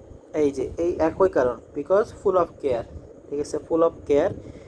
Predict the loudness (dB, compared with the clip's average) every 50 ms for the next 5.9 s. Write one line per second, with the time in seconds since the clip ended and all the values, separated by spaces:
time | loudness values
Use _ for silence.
0 | -16 -16 -16 -8 -4 -4 -2 -2 -2 -4 -6 -8 -6 -6 -6 -2 0 0 4 4
1 | 4 4 4 2 0 -4 -10 -16 -18 -20 -20 -12 -10 -4 -4 -4 -2 0 -2 -2
2 | -2 -4 -12 -16 -16 -16 -16 -16 -16 -16 -16 -18 -18 -18 -18 -18 -18 -18 -16 -16
3 | -14 -14 -12 -12 -12 -12 -14 -14 -14 -14 -14 -14 -14 -18 -18 -18 -16 -14 -12 -12
4 | -12 -14 -16 -18 -16 -18 -18 -18 -18 -18 -4 0 2 4 4 4 2 2 -2 -2
5 | 0 0 2 2 2 0 0 -2 -4 -4 -6 -10 -6 -2 2 4 4 4